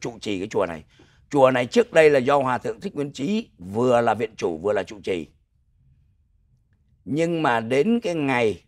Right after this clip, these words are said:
à, hai mươi bốn tháng mười hai năm hai ngàn hai mươi mốt, Hòa thượng Thích Nguyên Trí lúc đó bệnh,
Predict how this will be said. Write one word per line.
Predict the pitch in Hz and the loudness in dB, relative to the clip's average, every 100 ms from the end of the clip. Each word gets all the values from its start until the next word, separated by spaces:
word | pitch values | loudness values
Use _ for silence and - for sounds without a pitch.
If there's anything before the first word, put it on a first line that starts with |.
| _ _ _ _ _ _ _ _ _ _ _ _ - - | _ _ _ _ _ _ _ _ _ _ _ _ -12 2
à, | 110 110 214 202 | 6 8 8 6
hai | - 170 165 | 2 0 2
mươi | 160 | 2
bốn | 165 254 | 4 4
tháng | 208 196 | 4 2
mười | 156 | 0
hai | 123 143 | 0 0
năm | 135 131 | -2 -2
hai | 135 | -2
ngàn | 107 | -4
hai | 107 | -2
mươi | 127 | -2
mốt, | - - _ _ _ _ _ _ _ _ _ _ _ | -2 -4 _ _ _ _ _ _ _ _ _ _ _
Hòa | - 113 | 0 2
thượng | 113 95 | 2 -2
Thích | 90 | -4
Nguyên | 139 127 | -6 -6
Trí | 139 | -6
lúc | 180 - | -6 -6
đó | 139 | -4
bệnh, | 139 | -4